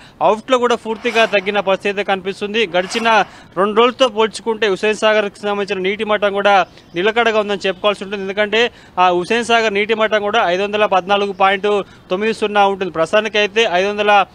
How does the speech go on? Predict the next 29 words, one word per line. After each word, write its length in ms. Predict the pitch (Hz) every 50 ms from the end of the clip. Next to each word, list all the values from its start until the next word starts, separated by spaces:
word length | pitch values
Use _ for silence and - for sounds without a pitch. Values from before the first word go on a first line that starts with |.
| - - - -
పన్నెండు 380 | 185 185 208 220 233 233 214 233
అడుగులకు 600 | 220 185 175 185 202 220 226 240 247 240 220 220
ప్రాథమిక 520 | 190 214 202 202 196 196 214 214 202 175
నిలకడగా, 600 | 180 185 202 185 202 202 202 190 202 202 190 170 - - - _ 185
ఆ, 80 | 185
చేరిన 380 | 185 - - 202 208 214 208 208
పరిస్థితి 360 | 208 202 196 190 - 214 214
కనిపిస్తుంది. 480 | 202 208 196 180 196 214 - 233 220 226
ఇక 300 | 202 226 220 214 185 - - _ - - _ -
ఇప్పటికే 480 | 185 - 240 247 254 233 247 233 202 180
ఇప్పుడు 200 | 165 180 175 160
జంట 300 | 143 165 170 175 202 226
జలాశయం 320 | 214 226 220 220 220 220
సంబంధించి 440 | 208 - 214 202 208 214 208 - 208
కూడా 240 | 202 214 220 233 240
గడిచిన 500 | 202 170 185 190 185 - 214 220 226 214
రెండు 240 | 185 185 185 185
రోజుల 140 | 196 208 214
నుంచి 160 | 214 202 -
కూడా, 380 | 214 208 214 208 214 208 190 175 - - _ - _ 170
ఆ, 160 | 180 196 202
కొంత 300 | 196 185 202 214 - 185
అవుట్‌ఫ్లో 440 | 156 165 202 233 226 - 269 254 247
వస్తున్న 260 | 233 214 - 226 220
నేపథ్యంలో 640 | 202 208 208 190 214 208 185 202 202 196 220 226
మూసీ 340 | 208 190 196 214 196 220 240
పరివాహక 440 | - 220 208 208 202 208 208 190 202
ప్రాంతాలని 640 | 202 - 202 196 196 175 196 196 196 196 196 190 175 - - - - _
అప్రమత్తం 540 | 208 214 - 208 220 214 220 214 - 220 202